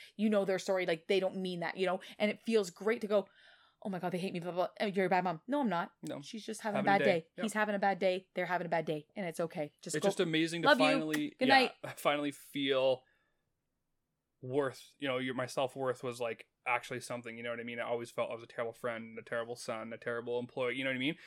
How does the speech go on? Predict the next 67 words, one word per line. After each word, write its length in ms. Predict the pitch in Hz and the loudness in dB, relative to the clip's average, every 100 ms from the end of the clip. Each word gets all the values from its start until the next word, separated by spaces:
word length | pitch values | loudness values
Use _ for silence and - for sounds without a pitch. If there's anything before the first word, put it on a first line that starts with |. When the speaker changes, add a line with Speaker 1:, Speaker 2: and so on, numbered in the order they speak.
| - _ | -20 _
Speaker 2:
And 140 | 135 | -4
it 60 | 131 | -2
was 120 | 127 | -4
just, 180 | 123 - | -6 2
like, 260 | 127 117 - _ _ _ _ _ _ _ - | 2 2 -4 _ _ _ _ _ _ _ -8
to 100 | 151 | -2
be, 140 | 143 | 2
like, 160 | 139 131 | 2 2
validated 500 | 123 120 127 127 123 | 4 4 4 2 -2
in 100 | 123 | -6
the 80 | 120 | -6
sense 260 | - 123 117 | -4 -6 -2
that 120 | 117 | -2
I, 60 | 113 113 | -2 -6
where 160 | 131 117 | -4 -2
I, 40 | 123 | -2
when 120 | 120 | -2
I, 160 | 117 113 | -2 -6
how 260 | - 147 131 | 2 4 6
I 60 | |
needed 280 | 131 123 120 | 4 0 -4
to 80 | 123 | -10
be, 360 | 120 117 117 113 | -8 -8 -8 -8
and, 240 | 113 - 117 | -8 -8 -10
and 60 | |
kind 200 | - 127 | -4 -2
of 160 | 120 117 | 0 -4
just 160 | 120 - | -10 -6
someone, 440 | 127 120 117 113 - _ | -4 -4 -8 -12 -16 _
you 80 | 135 | -8
know, 100 | 117 | -6
to 60 | |
say, 340 | 110 123 113 110 - _ | -4 -4 -4 -6 -14 _
"Yeah, 260 | 120 135 147 | -10 -8 -6
you've 200 | 120 123 | -8 -12
just, 180 | - - _ | -16 -16 _
you've 160 | 123 120 | -10 -2
had 140 | 160 | 0
a 60 | 127 | -2
fucking 400 | - 147 - 107 | -4 -6 -6 -12
rough 400 | 110 120 147 - _ | -4 -4 -4 -10 _
go." 380 | 120 123 120 104 - | 0 2 0 -4 2
Speaker 1:
That, 140 | 302 - | 2 4
yeah, 100 | - | 4
Speaker 2:
And, 100 | - | 4
Speaker 1:
exactly. 280 | - 311 277 | 6 6 6
Speaker 2:
you 80 | - | 4
Speaker 1:
To 0 | |
have 80 | 262 | 6
Speaker 2:
know, 40 | |
and 60 | - | 6
Speaker 1:
somebody 160 | - | 6
Speaker 2:
you're 80 | 160 | 6
Speaker 1:
say, 60 | 370 | 6
Speaker 2:
still 120 | - | 8
Speaker 1:
"It's 80 | 202 | 8
okay, 100 | 196 | 10
Speaker 2:
here, 180 | 262 175 | 10 8
Speaker 1:
you're 100 | 135 | 6
Speaker 2:
like, 120 | 131 | 4
Speaker 1:
s-," 40 | - - | 2 -2
it, 60 | - | 2
it 100 | 339 | 2
was 220 | - - | 4 2
Speaker 2:
you 60 | 285 | 4
Speaker 1:
shitty. 20 | |
Speaker 2:
know? 240 | 269 247 | 6 6